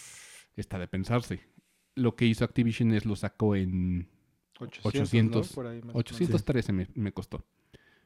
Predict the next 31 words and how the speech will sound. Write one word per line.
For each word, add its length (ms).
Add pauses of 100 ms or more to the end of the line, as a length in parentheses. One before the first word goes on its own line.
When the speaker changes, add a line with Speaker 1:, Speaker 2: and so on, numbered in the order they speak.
(520)
Speaker 2:
Bueno, 180
depende 340
del 120
cambio 260
del 100
dólar, 280
¿verdad? 260 (180)
Speaker 1:
Sí, 200 (300)
dep-, 300
ahí 180
depende 280
del 60
cambio 220
del 80
dólar. 260 (480)
Pero, 640 (400)
pues, 180
es, 180
es 180
más 140
barato 260
y 60
tiene 340
lógica. 580
Y 40
lo 120
mismo 280
con 140
el 60
Dragon 280
Quest. 340